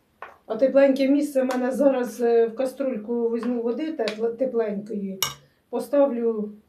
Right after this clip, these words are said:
на каструльку з теплою водою, накрию, звичайно, харчовою плівкою, рушничком і нехай підходить. Підійшло моє тісто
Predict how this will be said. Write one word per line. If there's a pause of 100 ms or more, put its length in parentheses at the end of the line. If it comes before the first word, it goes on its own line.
(100)
на
каструльку
з
теплою
водою,
накрию,
звичайно,
харчовою
плівкою, (200)
рушничком (840)
і (220)
нехай
підходить. (2250)
Підійшло
моє
тісто